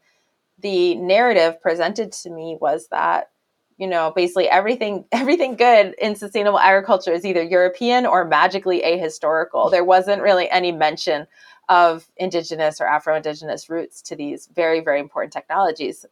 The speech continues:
where we're now finding we need to catch up to our ancestors and then innovate from there in order to figure out how to feed the world without destroying the planet.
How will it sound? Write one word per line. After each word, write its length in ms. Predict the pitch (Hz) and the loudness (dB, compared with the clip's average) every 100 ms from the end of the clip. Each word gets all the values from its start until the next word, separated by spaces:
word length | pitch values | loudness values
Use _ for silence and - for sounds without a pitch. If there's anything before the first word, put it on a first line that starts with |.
| _ | _
where 300 | 170 151 156 | 0 0 2
we're 160 | 180 | 0
now 200 | 170 160 | 2 2
finding 300 | 165 156 151 | 2 -4 -6
we 100 | 151 | -8
need 140 | 156 156 | -10 -12
to 80 | |
catch 240 | 165 175 - | -6 -4 -4
up 120 | - | -6
to 100 | 170 | -4
our 140 | 139 | -2
ancestors 720 | - 240 247 175 175 170 147 156 _ _ _ - | 2 0 2 0 0 -2 -2 -6 _ _ _ -2
and 100 | 185 | 0
then 140 | 175 | 0
innovate 440 | 185 180 170 160 | 0 0 2 0
from 200 | - 170 | -2 -4
there 280 | 175 190 170 | 0 2 2
in 200 | 151 165 | 2 0
order 240 | 156 147 147 | -2 -2 -4
to 160 | 175 | -8
figure 240 | 165 160 151 | -8 -2 0
out 160 | 120 | 0
how 240 | - 151 139 | 0 -4 -4
to 240 | - 151 | -6 -10
feed 400 | - - 147 147 | -10 -12 -12 -8
the 100 | 147 | -6
world 320 | 139 147 151 | -2 0 0
without 280 | 151 120 117 | -2 -4 -4
destroying 360 | - - 113 95 | -10 -14 -14 -14
the 100 | - | -18
planet. 460 | - 156 - - | -14 -14 -14 -18